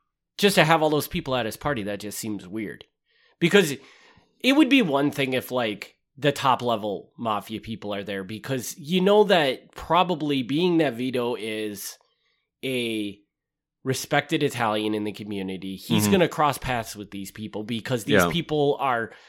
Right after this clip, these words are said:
Speaker 1: property owners, and not on top of that, like we talked about, I don't know if at this point in time, but what was it, like, the retired pension type thing
Speaker 2: Mm-hmm.
Speaker 1: that the Italians had?
Speaker 2: Yeah.
Speaker 1: Half of them were on that board or whatever, the mafia members.
Speaker 2: Yeah.
Speaker 1: And,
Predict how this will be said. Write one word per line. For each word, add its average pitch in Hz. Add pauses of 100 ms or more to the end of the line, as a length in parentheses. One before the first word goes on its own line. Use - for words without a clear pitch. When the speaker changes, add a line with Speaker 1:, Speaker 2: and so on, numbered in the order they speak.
(200)
Speaker 1:
property 147
owners, 139
and 120
not 151
on 143
top 131
of 127
that, 123
like 120
we 117
talked 123
about, 113
I 110
don't 117
know 113
if 104
at 104
this 113
point 120
in 95
time, 107
but 104 (380)
what 120
was 104
it, 98
like, 98
the 107
retired 107
pension 123
type 123
thing 131 (200)
Speaker 2:
Mm-hmm. 104
Speaker 1:
that 135
the 135 (120)
Italians 127
had? 135 (180)
Speaker 2:
Yeah. 87 (120)
Speaker 1:
Half 143
of 135
them 131
were 117
on 117
that 110
board 117
or 139
whatever, 135
the 113
mafia 107
members. 127
Speaker 2:
Yeah. 92
Speaker 1:
And, 120